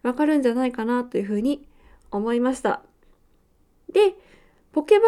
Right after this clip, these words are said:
ンというワードを残したんですけど、まあ、ポケバンって、まあ、語呂もいいし、すでにもうハッシュタグとかメールアドレスとかいろんなものがもうポケバンを使ってるので、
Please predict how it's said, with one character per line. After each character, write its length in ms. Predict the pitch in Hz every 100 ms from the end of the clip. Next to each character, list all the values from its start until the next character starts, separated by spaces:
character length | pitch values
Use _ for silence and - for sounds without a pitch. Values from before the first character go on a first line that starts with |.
| 466
ン 80 | 480
と 80 | 285
い 100 | 233
う 80 | 202
ワ 160 | 240
ー 20 | 262
ド 140 | 262
を 40 |
残 280 | 262 349 285
し 80 | 254
た 140 | 226
ん 60 | 214
で 120 | 196
す 120 | 208
け 120 | - 233
ど、 400 | 330 311 233 - - _
ま 80 | 349
あ、 20 |
ポ 140 | - 277
ケ 160 | 359
バ 160 | 320 403
ン 60 | 453
っ 20 |
て、 260 | - 247 - _
ま 260 | - 208 214
あ、 40 |
語 160 | 208 277
呂 140 | 339
も 180 | 359 349 -
い 180 | - 311
い 60 | 349
し、 500 | - 262 254 208 - - _ _
す 160 | - 277
で 120 | 370
に 100 | 330
も 100 | 220
う 20 |
ハ 160 | 226 320
ッ 20 |
シ 120 | 330
ュ 40 | 359
タ 140 | 415
グ 100 | 359
と 140 | 214
か 180 | 196 208
メ 180 | 208 285
ー 20 |
ル 100 | 339
ア 60 | 330
ド 120 | 320
レ 120 | 220
ス 60 | 226
と 140 | 190
か 160 | 185 190
い 60 | 208
ろ 120 | 285
ん 40 |
な 100 | 302
も 100 | 311
の 180 | 320 240
が 140 | 196
も 280 | 190 220 185 - - - _
う 20 |
ポ 100 | 277
ケ 160 | 285 277
バ 140 | 294
ン 140 | 285
を 80 | 285
使 240 | 285 - 277
っ 80 |
て 180 | 277 277
る 120 | 277
の 160 | 240 196
で、 240 | 240 262